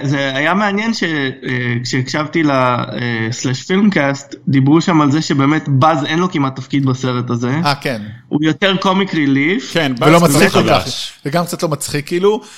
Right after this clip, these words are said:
Speaker 2: כאילו,
Speaker 1: לא,
Speaker 2: אבל
Speaker 1: אבל באמת שכאילו גם בסרטים הקודמים... חוץ מהסרט הראשון, שהוא צריך להבין משהו מאוד עמוק על עצמו, כאילו, הוא מפסיק את ההתקדמות שלו, הוא לא כמו וודי, הוא כאילו,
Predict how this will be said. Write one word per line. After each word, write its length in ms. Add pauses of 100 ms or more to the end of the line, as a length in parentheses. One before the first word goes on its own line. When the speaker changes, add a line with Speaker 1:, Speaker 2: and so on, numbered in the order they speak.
(140)
Speaker 2:
כאילו, 160 (160)
Speaker 1:
לא, 60
Speaker 2:
אבל 100
Speaker 1:
אבל 140
באמת 400
שכאילו 380
גם 200
בסרטים 440
הקודמים... 840 (300)
חוץ 240
מהסרט 460
הראשון, 460
שהוא 400
צריך 240
להבין 400
משהו 280
מאוד 200
עמוק 260
על 100
עצמו, 480
כאילו, 240
הוא 180
מפסיק 300
את 80
ההתקדמות 420
שלו, 180
הוא 100
לא 160
כמו 100
וודי, 360
הוא 220
כאילו, 600